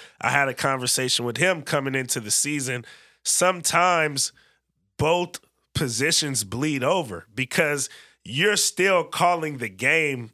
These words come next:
live as it's happening. So sometimes I may be in the middle of a point as the analyst, but if I don't wrap up my point, it's just gonna sound,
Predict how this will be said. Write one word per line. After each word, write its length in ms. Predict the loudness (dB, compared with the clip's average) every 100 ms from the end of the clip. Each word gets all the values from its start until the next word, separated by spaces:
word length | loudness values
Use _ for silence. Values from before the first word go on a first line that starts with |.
| _
live 500 | -4 2 4 2 0
as 280 | 0 0 -2
it's 140 | -2
happening. 540 | 2 2 2 -4 -6 -8 -16 -18 -6
So 220 | 0 2
sometimes 840 | 2 2 2 2 2 4 2 0 2
I 160 | 4 4
may 200 | 4 0
be 200 | 0 -2
in 120 | 0
the 80 | -2
middle 420 | 0 2 2 0
of 140 | 0
a 80 | -2
point 520 | -2 0 0 0 -4 -18 -20 _ 4
as 260 | 4 4
the 180 | 0 4
analyst, 600 | 4 4 2 0 0 -4 -8 -20 _ -8
but 380 | 2 4 2 -2 -4
if 180 | -4 4
I 160 | 6 8
don't 240 | 6 2
wrap 420 | -2 4 6 6 4
up 200 | 2 2
my 180 | -2
point, 460 | -2 2 2 2 0 _ _ _ -4
it's 180 | -2
just 240 | 2 0 2
gonna 240 | 2 2
sound, 520 | 0 2 4 2 0